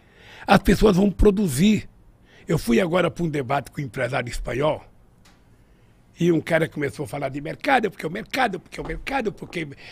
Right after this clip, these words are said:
política tributária, porque política. Eu falei, Ó, eu, eu, eu vou dizer uma coisa pra você. Eu fui presidente oito anos. Quando eu cheguei na presidência da República,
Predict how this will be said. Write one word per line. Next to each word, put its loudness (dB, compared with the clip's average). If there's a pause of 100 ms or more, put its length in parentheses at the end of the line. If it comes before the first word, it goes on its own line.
(140)
política -8
tributária, -4
porque -10
política. -8
Eu -8
falei, 0
Ó, 0
eu, -4
eu, -10
eu 0
vou 4
dizer 4
uma 0
coisa 0
pra -8
você. -6 (1200)
Eu 4
fui 2
presidente 0 (260)
oito -2
anos. -10 (680)
Quando 0
eu 8
cheguei 6
na 4
presidência 6
da 2
República, 4